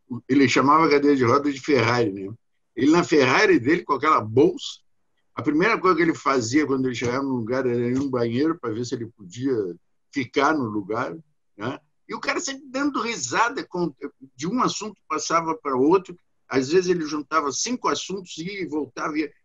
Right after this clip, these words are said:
pô, um raciocínio assim que, que não existe, cara, sabe? Por isso que eu admiro muito ele. Admiro e ele sabe disso, não tô puxando o saco dele, até porque eu não preciso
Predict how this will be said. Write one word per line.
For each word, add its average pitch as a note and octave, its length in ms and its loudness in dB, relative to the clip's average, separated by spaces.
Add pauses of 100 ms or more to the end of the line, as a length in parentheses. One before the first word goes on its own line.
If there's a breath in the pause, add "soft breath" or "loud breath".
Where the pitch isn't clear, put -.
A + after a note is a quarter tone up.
(120)
pô, A#3+ 120 0
um G3 180 0
raciocínio F3+ 580 -6
assim D3+ 220 -10
que, F#3 280 -16
que - 140 -14
não G#3+ 140 -8
existe, G#3+ 640 -8
cara, - 120 -20 (460)
sabe? B2+ 280 -6
Por D#3 120 -4
isso F#3+ 100 -8
que - 80 -6
eu A3 40 2
admiro E3+ 440 -2
muito D3 320 -6
ele. A#2 160 -6 (420)
Admiro D3+ 420 0
e G#4+ 220 6
ele F#4+ 120 -2
sabe F3 320 -4
disso, C3 380 -8
não F#2+ 140 -10
tô - 160 -10
puxando C#3+ 280 -6
o A2 40 -16
saco A#2 340 -8
dele, C#3 200 -8
até E3 180 -14
porque - 160 -16
eu D3 40 -10
não C#3+ 80 -8
preciso C3+ 260 -10